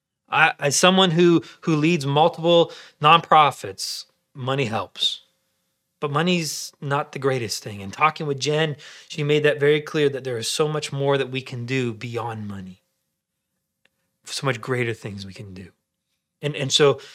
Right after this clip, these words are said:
donating, uh, baby wipes and diapers and formula, because they love to help these moms that decide to, to carry on and with the pregnancies and, and, and look after them beyond that.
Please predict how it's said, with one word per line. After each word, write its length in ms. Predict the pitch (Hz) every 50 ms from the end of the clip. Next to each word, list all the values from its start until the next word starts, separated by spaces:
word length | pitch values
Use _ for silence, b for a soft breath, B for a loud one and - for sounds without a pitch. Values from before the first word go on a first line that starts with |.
| B B _ 127
donating, 720 | 151 147 151 160 160 160 156 156 147 151 147 143 139 135 -
uh, 180 | 139 131 131 123
baby 420 | 123 117 143 139 147 143 139 131
wipes 560 | 117 110 98 95 95 90 - - - - - -
and 160 | - 113 113 113
diapers 640 | 131 127 139 139 - - 127 110 104 95 - - -
and 120 | 131 110
formula, 600 | - - - 135 123 123 123 110 101 98 92 90 _ _ _ _ _ _ _ _ -
because 260 | 147 123 135 127 117
they 140 | 127 131 135
love 420 | 135 127 127 131 131 135 131 127
to 160 | - - 127 107
help 360 | - - 127 139 139 - 131
these 200 | 131 123 113 113
moms 480 | 107 113 113 113 113 110 107 107 101
that 160 | - 123 117 -
decide 460 | - 110 - - 117 107 110 107 -
to, 160 | - 113 - B B B B B B
to 100 | B -
carry 400 | - - - 135 123 120 117 117
on 280 | 113 110 113 110 107 104
and 120 | 101 110 107 -
with 80 | 117 107
the 80 | 120
pregnancies 760 | 104 - 127 117 113 117 107 - - 117 107 107 107 104 101
and, 180 | 101 92 90 B B B B B B B B B B B B - _
and, 220 | - 110 110 110 - - -
and 220 | 117 107 104 110 _
look 220 | - 127 127 123 -
after 320 | 131 123 123 - - 139
them 160 | 123 117 113
beyond 520 | 101 - 113 110 110 113 110 107 101 95 87
that. 400 | - _ _ _ _ - -